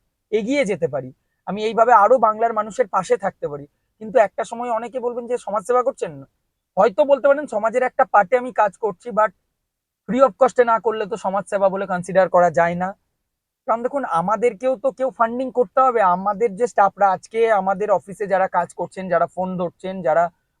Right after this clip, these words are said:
পুরো টিমটা ম্যানেজ করছেন, আপনার ছেলে বা মেয়ে যখন ব্যাঙ্গালোর বা পুনেতে যাচ্ছে, যারা থাকার জায়গার ব্যবস্থা করে দিচ্ছে, যারা জবটার গ্যারান্টি নিয়ে আপনাকে প্লেসমেন্টটা পাইয়ে দিচ্ছি, এত কিছু তো ইজি নয়। যদি সবকিছু ইজি হতো,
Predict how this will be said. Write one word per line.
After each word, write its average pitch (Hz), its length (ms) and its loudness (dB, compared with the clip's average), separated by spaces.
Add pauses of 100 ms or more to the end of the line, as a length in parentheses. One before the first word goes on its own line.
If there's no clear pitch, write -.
পুরো 220 160 2
টিমটা 202 360 -4
ম্যানেজ 180 340 2
করছেন, 202 380 -2
আপনার 180 380 -2
ছেলে 175 260 -6
বা 185 140 0
মেয়ে 170 220 -8
যখন 175 280 -10
ব্যাঙ্গালোর 170 360 -4
বা 180 100 0
পুনেতে 175 420 -10
যাচ্ছে, 170 420 -4 (420)
যারা 185 260 4
থাকার 180 360 -2
জায়গার 165 340 2
ব্যবস্থা 208 340 -4
করে 175 180 -8
দিচ্ছে, 190 340 -6
যারা 185 380 2 (360)
জবটার 190 440 0
গ্যারান্টি 190 500 0
নিয়ে 247 160 -4
আপনাকে 233 340 -4
প্লেসমেন্টটা 208 520 -8
পাইয়ে 175 260 0
দিচ্ছি, 135 400 -18 (460)
এত 123 200 -14
কিছু 202 280 -12
তো 226 100 -10
ইজি 190 280 -10
নয়। 185 200 -6
যদি 156 240 -12
সবকিছু 190 480 -10
ইজি 180 320 -8
হতো, 175 320 -8